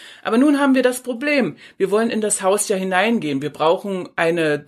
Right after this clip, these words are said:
äh, Zuwegung. Das heißt, wir müssen mit dem Auto im Süden anfahren. Das heißt auch, wir müssen in das Haus hineingehen. Wir brauchen eine Haustür, vielleicht einen Flur, so wie wir das gewöhnt sind in Europa,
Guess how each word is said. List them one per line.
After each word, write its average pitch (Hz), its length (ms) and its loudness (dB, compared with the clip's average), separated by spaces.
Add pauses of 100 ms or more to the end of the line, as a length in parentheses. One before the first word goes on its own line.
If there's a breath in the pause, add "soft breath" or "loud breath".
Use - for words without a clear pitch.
äh, 151 200 -8
Zuwegung. 269 760 0 (220 loud breath)
Das - 120 -6
heißt, 175 220 -2
wir 175 60 -4
müssen 170 260 -4
mit 151 100 -4
dem 143 220 -4
Auto 175 460 -2
im 165 200 -6
Süden 208 420 -4
anfahren. 247 800 -2 (300 loud breath)
Das 180 180 -6
heißt 185 300 -2
auch, 185 320 0 (240 loud breath)
wir 180 80 -4
müssen 208 240 -2
in 175 80 -4
das 165 180 -4
Haus 160 220 0
hineingehen. 226 880 0 (300 loud breath)
Wir 185 120 -4
brauchen 170 260 -4
eine 156 280 -2
Haustür, 262 600 2
vielleicht 135 400 -6
einen 143 260 0
Flur, 254 560 0 (800)
so 170 160 -4
wie 160 140 0
wir 151 80 0
das 143 200 -2
gewöhnt 170 460 -2
sind 247 340 -2
in 185 300 -6 (300 loud breath)
Europa, 233 720 2